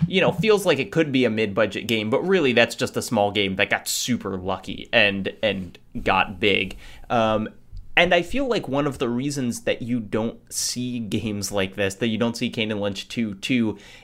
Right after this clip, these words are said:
is because this takes more resources than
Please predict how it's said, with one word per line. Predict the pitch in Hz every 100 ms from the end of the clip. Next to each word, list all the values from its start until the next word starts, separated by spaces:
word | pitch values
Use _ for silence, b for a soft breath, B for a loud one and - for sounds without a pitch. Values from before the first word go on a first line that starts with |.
| -
is | 165 143
because | 151 165 165 139 107 107
this | 156 160 - - b b b b b _ _ _ _ _ _ _ _ - -
takes | - 165 196 -
more | 147 143 135
resources | 113 113 117 107 101 107 98 - _ _ _
than | 123 101 113 107 107